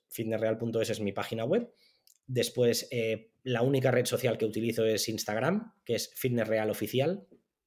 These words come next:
pero realmente donde aporto la m-, mi mejor contenido es en la newsletter, que se llama La Hermandad, y que se puede, la gente se puede suscribir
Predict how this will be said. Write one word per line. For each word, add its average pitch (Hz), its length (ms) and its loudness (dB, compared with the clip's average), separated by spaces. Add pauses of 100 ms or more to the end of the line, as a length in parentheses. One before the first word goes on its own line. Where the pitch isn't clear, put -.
(540)
pero 143 240 6
realmente 143 800 4 (360)
donde 117 1120 2 (160)
aporto 127 460 2
la 127 80 4
m-, 123 360 0 (320)
mi 135 300 0
mejor 131 340 4
contenido 123 440 2
es 135 100 0
en 127 60 2
la 110 80 0
newsletter, 101 540 -4 (260)
que - 100 -12
se - 100 -4
llama 113 160 -2
La 110 80 2
Hermandad, 107 520 0 (600)
y 123 120 0
que 120 100 2
se 107 120 2
puede, 113 380 0
la 104 140 -4
gente 107 220 -4
se 110 100 -2
puede 110 140 0
suscribir 113 600 -2